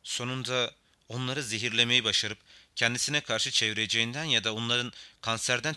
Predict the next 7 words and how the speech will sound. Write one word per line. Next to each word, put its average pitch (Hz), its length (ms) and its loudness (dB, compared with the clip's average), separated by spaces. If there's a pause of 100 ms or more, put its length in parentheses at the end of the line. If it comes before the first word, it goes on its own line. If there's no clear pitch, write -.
tiksinip - 540 -2
kendisinden 117 540 -2
uzaklaşacağından 107 880 0
korktuğunu 104 460 -6
anlatırken 110 640 -4 (440)
sıska - 440 -2
bedeninin 104 480 -2